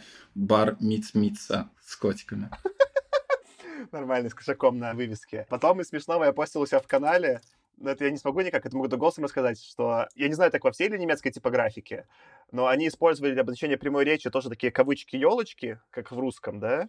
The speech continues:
Speaker 2: Только они были переменены местами. То есть сначала было всегда закрывающее, а потом, наоборот, открывающее. Они как бы стрелочками внутрь фразы указывали. И меня это дико подрывало всю книгу.
Speaker 1: Я просто подумал, что они такие посмотрели на испанцев с их вот этими вопросительными знаками перевёрнутыми, такие:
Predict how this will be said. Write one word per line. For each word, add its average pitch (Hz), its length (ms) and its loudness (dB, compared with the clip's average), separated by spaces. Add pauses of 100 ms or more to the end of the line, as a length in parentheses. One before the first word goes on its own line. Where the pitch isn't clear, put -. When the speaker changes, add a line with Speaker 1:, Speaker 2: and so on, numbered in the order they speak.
Speaker 2:
Только 151 300 2
они 175 160 2
были 160 180 0
переменены 151 460 2
местами. 131 640 0 (180)
То - 60 -10
есть 120 100 -8
сначала 156 300 2
было 139 160 0
всегда 143 320 0
закрывающее, 165 720 2
а - 20 2
потом, 156 280 0
наоборот, 147 280 2
открывающее. 127 760 0
Они 120 120 -4
как 120 180 -2
бы 104 80 -8
стрелочками 135 680 0
внутрь 123 260 -2
фразы 123 380 2
указывали. 135 720 -2 (360)
И 156 100 -2
меня 139 220 0
это 143 200 -2
дико 127 420 0
подрывало 139 500 4
всю - 160 -10
книгу. 151 460 -6
Speaker 1:
Я 117 240 4
просто 120 300 0
подумал, 123 380 6
что - 180 0
они 104 180 4
такие 104 320 2
посмотрели 107 540 4
на 101 160 2
испанцев 110 580 0
с - 80 -6
их 95 160 -2
вот 92 180 -2
этими 95 300 -4
вопросительными 101 760 0
знаками 98 480 0
перевёрнутыми, 98 800 2
такие: 98 400 -2